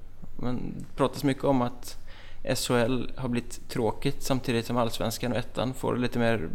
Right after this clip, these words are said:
beröm för att vara underhållande. Eh, var toppligan mer roligare att titta på, tror du, när du spelar kontra vad den är idag?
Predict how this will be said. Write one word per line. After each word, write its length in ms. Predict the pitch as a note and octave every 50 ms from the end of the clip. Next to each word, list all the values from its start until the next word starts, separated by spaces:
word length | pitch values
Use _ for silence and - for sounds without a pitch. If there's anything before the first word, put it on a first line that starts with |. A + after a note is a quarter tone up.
| A2
beröm 320 | A#2 B2 A#2+ B2 C3 C#3+ C3+
för 200 | - - B2+ B2
att 80 | A#2+
vara 220 | A#2+ A#2+ A#2 A2 A#2
underhållande. 720 | - - - C3 C3 A#2 A2 A#2+ A#2 A2+ A2 - - - - - - - - - - - - - - - - -
Eh, 220 | - - E2 F2+ - -
var 200 | - C3 B2+ B2
toppligan 540 | - D3+ C3 - - A#2+ A#2 A#2 C#3+ D#3+
mer 460 | D3+ C#3 B2 A#2 A#2+ B2 - - - - - -
roligare 420 | C3+ D3 C#3 B2+ B2 A#2+ B2 B2
att 60 | B2 A#2+
titta 260 | C3 A#2+ - - -
på, 160 | - - -
tror 180 | - - A#2 A2
du, 80 | A2+
när 180 | A#2+ B2 A2+ - -
du 120 | - A#2+
spelar 320 | B2+ - - - C#3 A#2+ A#2+
kontra 360 | - - B2 A#2 - - A2+
vad 120 | A2+ A2+
den 80 | A2+ A#2
är 60 | A2+
idag? 200 | A2 A2+ B2 -